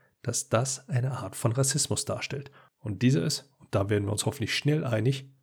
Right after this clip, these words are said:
scheiße. Paul Dardai,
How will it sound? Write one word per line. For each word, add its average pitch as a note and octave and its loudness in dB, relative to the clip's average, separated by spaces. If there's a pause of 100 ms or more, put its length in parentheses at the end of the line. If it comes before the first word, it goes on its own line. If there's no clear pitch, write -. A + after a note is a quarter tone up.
(140)
scheiße. - 0 (1800)
Paul A2+ 4
Dardai, C3 0